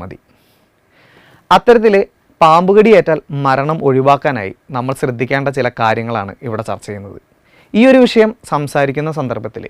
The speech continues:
നിങ്ങൾ തീർച്ചയായും സാങ്കേതികമായി ഫോളോ ചെയ്യേണ്ട വളരെ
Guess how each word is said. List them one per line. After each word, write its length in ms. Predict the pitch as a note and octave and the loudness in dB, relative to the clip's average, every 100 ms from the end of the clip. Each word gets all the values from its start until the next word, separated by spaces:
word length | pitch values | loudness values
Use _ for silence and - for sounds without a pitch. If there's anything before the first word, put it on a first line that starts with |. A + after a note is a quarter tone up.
| _ D#3+ | _ -6
നിങ്ങൾ 160 | G3+ G#3 | -4 -2
തീർച്ചയായും 640 | A3 G#3+ A3 B3+ A3 D3 C3+ _ - | -2 -2 -2 2 4 2 -2 _ -12
സാങ്കേതികമായി 840 | C#3 C3+ C#3+ D3+ D#3+ F3+ D#3+ C3+ C3 | -8 -6 -4 -2 0 -2 -4 -8 -4
ഫോളോ 300 | C3+ B2+ C#3+ D#3 | -2 0 0 -2
ചെയ്യേണ്ട 240 | B2 G#2 - C3 | -6 -10 -12 -8
വളരെ 300 | E3 F#3+ A3 | -2 0 2